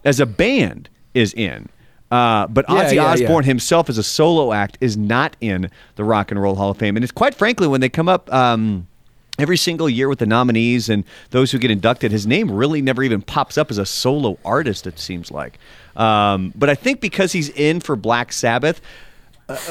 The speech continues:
Speaker 2: Yeah,
Speaker 1: but if I remember
Speaker 2: yeah.
Speaker 1: correctly, he has come out and said that it, it doesn't really mean a whole lot to him. And I think that
Speaker 2: Well, it
Speaker 1: that's
Speaker 2: doesn't
Speaker 1: why
Speaker 2: mean
Speaker 1: they
Speaker 2: anything
Speaker 1: haven't
Speaker 2: to him
Speaker 1: done
Speaker 2: because
Speaker 1: anything.
Speaker 2: he's already fucking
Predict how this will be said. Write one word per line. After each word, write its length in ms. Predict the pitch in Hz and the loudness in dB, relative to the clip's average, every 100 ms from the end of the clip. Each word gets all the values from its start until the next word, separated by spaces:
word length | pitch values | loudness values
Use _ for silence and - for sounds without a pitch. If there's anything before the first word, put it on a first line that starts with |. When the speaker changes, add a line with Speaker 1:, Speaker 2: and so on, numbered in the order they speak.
| 170 | -2
Speaker 2:
Yeah, 80 | 139 | 0
Speaker 1:
but 80 | 208 | 2
if 100 | 208 | 2
I 40 | |
remember 300 | 185 190 269 | 0 0 0
Speaker 2:
yeah. 60 | - | -2
Speaker 1:
correctly, 460 | 160 151 143 135 | 2 2 2 -2
he 200 | 113 190 | -2 0
has 220 | 160 151 - | 2 2 0
come 180 | 139 | 0
out 120 | 127 107 | 0 -2
and 100 | 113 | -4
said 380 | - 107 98 | 2 2 2
that 320 | 92 95 82 104 | 0 0 -2 -8
it, 520 | 107 127 139 131 - | -4 0 0 -2 0
it 300 | 143 - 135 | -2 -2 -2
doesn't 240 | 151 151 | 0 0
really 180 | 139 127 | -2 0
mean 260 | 107 113 120 | 0 0 -2
a 80 | 110 | -2
whole 140 | 127 | 0
lot 240 | 127 - - | 0 0 -2
to 80 | |
him. 300 | 113 117 117 120 - - - - | -2 -2 -4 -8 -16 -20 -20 -4
And 320 | 110 110 107 | 2 2 2
I 120 | 98 117 | 2 0
think 360 | - 180 160 | 0 -2 0
that 120 | 135 | 0
Speaker 2:
Well, 140 | 104 240 | 2 2
it 20 | |
Speaker 1:
that's 140 | 233 | 2
Speaker 2:
doesn't 200 | 285 247 | 2 2
Speaker 1:
why 160 | 233 - | 2 2
Speaker 2:
mean 100 | 185 | 2
Speaker 1:
they 60 | 233 | 2
Speaker 2:
anything 140 | 214 | 2
Speaker 1:
haven't 160 | 185 170 | 2 2
Speaker 2:
to 60 | |
him 60 | 156 | 2
Speaker 1:
done 120 | 110 | 2
Speaker 2:
because 180 | 107 185 | 0 0
Speaker 1:
anything. 180 | 175 190 | 0 2
Speaker 2:
he's 120 | 185 | 2
already 300 | 202 202 196 | 4 4 2
fucking 540 | - - 175 175 151 | -2 -4 -4 -2 -2